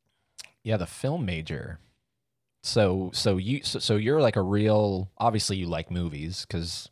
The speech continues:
that's what's on your channel, and T V shows, but it's all kind of the same. Like, you like, you,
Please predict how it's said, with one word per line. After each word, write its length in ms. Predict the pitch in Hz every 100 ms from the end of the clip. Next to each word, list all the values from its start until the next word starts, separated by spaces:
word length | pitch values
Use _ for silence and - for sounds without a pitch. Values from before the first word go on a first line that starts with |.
| -
that's 160 | 90
what's 140 | 90 92
on 120 | 85
your 120 | 76
channel, 400 | - 101 82 85
and 160 | - 101
T 180 | - 87
V 100 | 82
shows, 320 | - 78 87
but 200 | 85 78
it's 140 | 90
all 280 | 95 92 90
kind 300 | - 98 90
of 80 | 82
the 40 | 85
same. 380 | - 85 80 82 - - - _ _
Like, 200 | 95 90
you 60 | 104
like, 640 | 104 113 110 - - - - _ _ _ _ _ _ _
you, 240 | 110 113